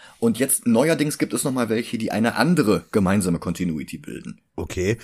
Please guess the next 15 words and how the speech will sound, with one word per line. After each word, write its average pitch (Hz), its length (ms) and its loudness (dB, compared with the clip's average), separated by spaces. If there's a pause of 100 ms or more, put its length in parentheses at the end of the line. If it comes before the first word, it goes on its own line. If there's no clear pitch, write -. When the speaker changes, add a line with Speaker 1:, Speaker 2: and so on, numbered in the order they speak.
(160)
Speaker 2:
weil 101 140 0
für 110 160 0
mich 123 260 0
wirkt 107 400 -4
Hush, 98 300 -2
als 98 260 -4
wär's 90 220 -2
der 90 120 -4
dritte 117 340 -6
Teil 98 260 -2
von 90 280 -8
hier 92 200 -6
Death 101 300 -2
of 92 120 -4
Superman, 131 580 0